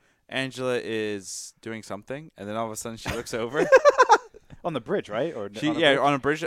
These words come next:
Speaker 1: She looks over, and there's a man in a silver skin-tight suit.
Speaker 2: Yeah.
Speaker 1: And she
Speaker 2: Very
Speaker 1: re-
Speaker 2: rail thin. He's like a
Speaker 1: real thin,
Speaker 2: Yeah.
Speaker 1: real tall and lanky.
Speaker 2: Yeah.
Speaker 1: And this is, that's, it's important.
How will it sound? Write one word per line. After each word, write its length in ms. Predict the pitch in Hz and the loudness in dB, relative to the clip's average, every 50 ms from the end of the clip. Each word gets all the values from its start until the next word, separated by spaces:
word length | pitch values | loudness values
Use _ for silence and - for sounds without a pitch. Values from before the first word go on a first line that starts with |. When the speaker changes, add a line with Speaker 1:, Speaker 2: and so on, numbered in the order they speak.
| - - | -8 -10
Speaker 1:
She 180 | - - 139 | -10 -8 -6
looks 240 | 139 160 185 - - | -6 -6 -6 -4 -4
over, 360 | 156 143 147 156 170 170 156 - _ 113 | -2 -2 -2 -2 -2 -4 -4 -6 _ -8
and 100 | 120 120 | -6 -6
there's 140 | 117 113 | -6 -6
a 60 | 123 117 | -6 -6
man 420 | 117 127 135 139 135 135 139 - | -4 -2 0 0 0 -2 -4 -6
in 100 | - 117 | -10 -10
a 140 | 113 110 104 - | -10 -10 -12 -14
silver 760 | - - - - 143 151 160 156 156 160 160 156 151 147 - _ _ _ _ - | -14 -12 -6 -2 -2 -2 -2 -2 -2 -2 -2 -2 -2 -6 -10 _ _ _ _ -14
skin-tight 600 | - - - 147 147 160 - - 151 147 - - | -14 -10 -8 -8 -8 -8 -6 -6 -8 -8 -8 -10
suit. 380 | - - 151 185 214 _ - - _ _ _ _ | -8 -8 -8 -8 -10 _ -18 -20 _ _ _ _
Speaker 2:
Yeah. 240 | 101 90 85 82 82 - _ _ _ _ _ _ | -18 -16 -14 -14 -14 -16 _ _ _ _ _ _
Speaker 1:
And 460 | - 104 107 107 107 110 107 104 101 - | -8 -6 -6 -4 -6 -6 -6 -8 -10 -12
she 100 | - - | -4 -2
Speaker 2:
Very 120 | 143 151 143 | 0 0 0
Speaker 1:
re- 60 | 123 | 2
Speaker 2:
rail 240 | 147 165 180 165 143 | 4 6 6 4 4
thin. 300 | - - 120 95 78 80 _ | -2 -8 -10 -10 -10 -14 _
He's 140 | 117 113 107 | -14 -10 -8
like 140 | 107 101 107 | -8 -8 -8
a 220 | 95 92 87 85 117 | -8 -8 -10 -12 -10
Speaker 1:
real 240 | 113 135 160 180 190 | -6 -4 -2 -2 -2
thin, 360 | - - 170 170 165 165 156 143 | -2 -4 -4 -4 -4 -6 -10 -8
Speaker 2:
Yeah. 100 | 95 92 | -6 -4
Speaker 1:
real 140 | 139 160 170 | -2 -2 -4
tall 340 | - - - 139 135 135 139 | -4 -4 -2 0 0 0 -2
and 120 | 135 131 113 | -2 -6 -8
lanky. 420 | 104 104 110 107 - - 120 127 _ _ _ _ - | -8 -8 -10 -12 -16 -18 -20 -20 _ _ _ _ -14
Speaker 2:
Yeah. 140 | 87 80 - - _ _ _ _ _ _ _ _ _ - | -14 -14 -14 -18 _ _ _ _ _ _ _ _ _ -12
Speaker 1:
And 560 | 107 117 117 117 120 117 117 117 113 110 101 | -10 -8 -6 -4 -4 -4 -4 -4 -4 -6 -8
this 160 | 110 107 - 107 | -10 -14 -16 -16
is, 60 | 107 104 _ _ | -16 -18 _ _
that's, 240 | - 101 - - - - _ | -12 -12 -12 -14 -20 -20 _
it's 160 | - - - - | -20 -20 -20 -20
important. 400 | 95 - _ - - - - | -20 -18 _ -18 -18 -18 -20